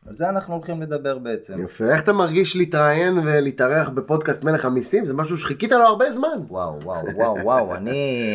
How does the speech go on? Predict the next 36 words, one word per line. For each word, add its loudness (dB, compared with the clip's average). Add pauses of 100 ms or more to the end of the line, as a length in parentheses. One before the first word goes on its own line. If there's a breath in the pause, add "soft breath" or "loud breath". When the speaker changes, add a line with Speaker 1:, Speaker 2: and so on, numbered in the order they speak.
(120)
Speaker 1:
אני -4
ממש -2
חיכיתי -10
שתזמין -6
אותי, -2
אני -4 (340)
<laughs> -10
ככה -4
עצרתי -2
את -10
עצמי, -6
למה -2
זה, -6
אני -8
חושב -8
שזה -6
משהו -6
שאפשר -4
לעשות -4
אותו -6
כמה 2
פרקים, -8
כמה 2
Speaker 2:
לגמרי, 0
Speaker 1:
פרקים. -2
Speaker 2:
האמת 2
שבאמת 2
Speaker 1:
אבל 0
Speaker 2:
אפשר 0
Speaker 1:
ננסה 4
Speaker 2:
לעשות 0
כמה 2
Speaker 1:
להתמקד, 0
Speaker 2:
פרקים. -2
Speaker 1:
ננסה -8
להתמקד. -8